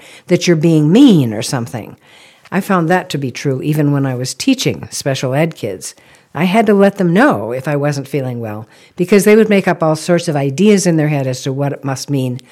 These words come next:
if I didn't tell them. And then you think about things like assemblies in school. Isn't it interesting? They always picked either the music teacher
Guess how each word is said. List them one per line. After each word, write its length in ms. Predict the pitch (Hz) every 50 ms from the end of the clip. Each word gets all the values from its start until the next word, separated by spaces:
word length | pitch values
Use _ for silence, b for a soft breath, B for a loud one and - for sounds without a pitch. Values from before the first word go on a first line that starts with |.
| b b b b b b b b b b _ -
if 180 | 156 143 -
I 100 | 135 131
didn't 300 | 131 143 147 127 117 113
tell 240 | - - 87 - 95
them. 220 | 98 95 110 107 _ _ _ _ _ _ _ _ _ _ _ B B B B B B
And 120 | - 185 220
then 140 | 269 294
you 100 | 294 247
think 260 | - - 208 190 185 170
about 240 | 151 156 143 -
things 260 | - 160 147 143 131 -
like 220 | - 113 - - -
assemblies 840 | - 139 - - 180 180 170 147 147 131 110 107 107 107 - - -
in 160 | 127 131 127
school. 520 | - - - - 135 123 107 87 110 - b b b b b b b b
Isn't 220 | 233 247 - 330
it 100 | 302 - -
interesting? 520 | 202 208 190 180 147 - - 147 131 127
They 100 | 131 131
always 320 | 135 147 185 240 294 285
picked 260 | - - 226 202 - 196
either 220 | 185 175 170 156
the 100 | 131 127
music 440 | 127 139 165 214 233 233 262 240 -
teacher 400 | - 247 233 - 240 240 247